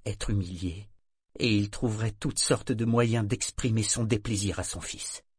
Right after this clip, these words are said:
Accablé, Yémin s'adossa au mur.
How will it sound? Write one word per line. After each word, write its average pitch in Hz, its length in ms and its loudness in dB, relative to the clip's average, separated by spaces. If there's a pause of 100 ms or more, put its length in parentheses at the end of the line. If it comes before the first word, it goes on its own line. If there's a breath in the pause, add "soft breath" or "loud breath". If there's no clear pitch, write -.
(1800)
Accablé, 104 600 2 (120)
Yémin 104 400 2
s'adossa 98 500 -2
au 87 40 -4
mur. 78 360 -10